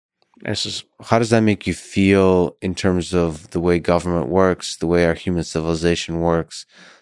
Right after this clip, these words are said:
Speaker 2: that there might be things like that and we're not, they're not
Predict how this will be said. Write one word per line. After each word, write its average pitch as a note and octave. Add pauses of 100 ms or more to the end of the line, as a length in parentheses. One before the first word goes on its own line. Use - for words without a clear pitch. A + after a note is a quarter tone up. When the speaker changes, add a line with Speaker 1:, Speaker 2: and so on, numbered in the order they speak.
(120)
Speaker 2:
that -
there F2+
might F2
be F2
things F2
like D#2+
that D#2+ (640)
and F2
we're F2
not, F2
they're F2+
not E2